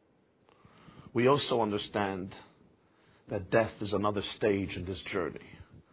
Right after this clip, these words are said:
albeit a stage we never appreciate, and one that defies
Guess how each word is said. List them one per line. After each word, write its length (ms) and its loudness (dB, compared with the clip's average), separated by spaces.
albeit 440 2
a 60 2
stage 500 2
we 120 2
never 300 0
appreciate, 840 -6
and 160 -4
one 180 2
that 160 2
defies 760 2